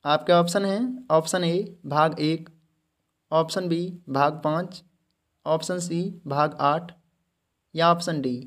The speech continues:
भाग नौ। आप अपने उत्तर देते रहिए और आगे चेक करते रहिए। तो इसका सही उत्तर हो जाएगा ऑप्शन सी भाग आठ। अगला प्रश्न है, मायोपिया यानी निकट दृष्टि दोष को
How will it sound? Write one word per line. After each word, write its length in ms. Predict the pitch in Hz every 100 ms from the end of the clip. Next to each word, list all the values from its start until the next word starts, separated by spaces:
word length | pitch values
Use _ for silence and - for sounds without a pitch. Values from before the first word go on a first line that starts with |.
| -
भाग 300 | 135 147 160
नौ। 180 | 139 120 110 - _ _ _ _ _ _ _ _ _ -
आप 200 | 165 170 185
अपने 180 | 208 208
उत्तर 300 | 202 202 175
देते 280 | 180 185
रहिए 460 | 180 175 196 247 -
और 140 | 170 170
आगे 240 | 160 190
चेक 320 | 247 190 175 170
करते 240 | 143 135
रहिए। 340 | 123 110 110 117 - _ _ _ _ _ _ _ _ _ _
तो 60 | 175
इसका 200 | 170 180
सही 140 | 175
उत्तर 200 | 180 185
हो 100 | 190 175
जाएगा 400 | 170 170 202 254 - _ _ -
ऑप्शन 340 | 175 175 185
सी 380 | 175 131 117 - _ _ _
भाग 280 | 131 147 170 170
आठ। 300 | 117 117 - - _ _ _ _ _ _ _ _ _ _ _ -
अगला 200 | 151 160
प्रश्न 320 | 175 175 185
है, 340 | 151 147 175 - _ _ _ _ _ _ _ _ _ _ _ _ _ _ -
मायोपिया 720 | 175 165 185 190 196 190 220 -
यानी 280 | 175 180 208
निकट 300 | 202 196 208
दृष्टि 360 | 185 185 180 208
दोष 240 | 190 196
को 240 | 196 160